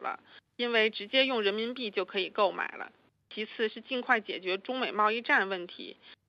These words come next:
因为中国根本没有任何胜算，是半点赢的希望都没有。第三，要拔掉暗箭。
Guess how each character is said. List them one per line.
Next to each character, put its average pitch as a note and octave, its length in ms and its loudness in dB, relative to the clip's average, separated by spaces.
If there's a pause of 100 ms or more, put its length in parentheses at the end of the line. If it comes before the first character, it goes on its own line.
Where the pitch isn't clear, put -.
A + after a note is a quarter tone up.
因 G#3 100 -2
为 G3 140 2
中 A#3 220 0
国 G3+ 160 6
根 B3+ 200 4
本 G#3 120 4
没 F3 140 0
有 A3 140 4
任 B3 180 2
何 F3 160 -2
胜 F#3+ 300 -2
算， - 340 0 (220)
是 - 160 -4
半 C4+ 200 6
点 F3+ 220 0
赢 F3 160 -8
的 G3+ 120 0 (100)
希 G#3 80 -4
望 F#3 180 2
都 F3+ 100 0
没 E3+ 260 -4
有。 D3 200 -8 (320)
第 B3+ 120 -6
三， C4+ 380 4
要 B3 140 6
拔 G3 220 4
掉 A#3 140 4
暗 A3+ 280 4
箭。 G#3+ 300 -4